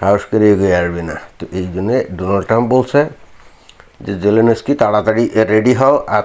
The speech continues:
তা না হলে তুমি, তুমি দেশ হারাইবা", এরকম। এবং ডোনাল্ড ট্রাম্প এখন জেলেনস্কিকে বলছে, "একটা ফাউল লোক,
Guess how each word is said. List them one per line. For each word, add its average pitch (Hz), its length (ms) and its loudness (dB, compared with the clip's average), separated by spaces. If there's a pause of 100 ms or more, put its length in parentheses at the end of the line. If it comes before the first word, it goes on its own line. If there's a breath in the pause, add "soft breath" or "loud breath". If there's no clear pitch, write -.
তা 113 160 2
না 123 140 0
হলে 135 160 4
তুমি, 120 340 -2 (220)
তুমি 117 180 2
দেশ 104 360 2
হারাইবা", 127 540 2
এরকম। - 360 -4 (1200 loud breath)
এবং 127 360 2
ডোনাল্ড 117 340 2
ট্রাম্প 127 220 2
এখন 117 320 4
জেলেনস্কিকে 107 680 2
বলছে, 107 240 0
"একটা 127 160 0
ফাউল 117 380 0
লোক, - 240 2